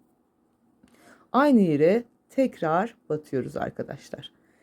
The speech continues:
İkili trabzan yapıyoruz. Bu sefer tam trabzan yani. Yine aynı şekilde tığımıza ipimizi doluyoruz. Burayı saymıyoruz, battığımız yeri.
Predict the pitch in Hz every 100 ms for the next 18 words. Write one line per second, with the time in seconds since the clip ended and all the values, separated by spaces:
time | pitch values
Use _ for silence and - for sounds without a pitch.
0 | _ _ 214 220 208 202 170 139 135 139
1 | 120 - - 156 165 - - 123 185 226
2 | - 147 - - - - 123 120 76 -
3 | - - _ _ - _ _ _ _ -
4 | - 302 302 208 190 160 160 156 143 139
5 | 160 143 143 - 208 208 208 220 202 208
6 | 202 202 - _ _ 254 190 143 139 190
7 | 208 214 214 202 202 196 202 214 202 196
8 | 202 196 202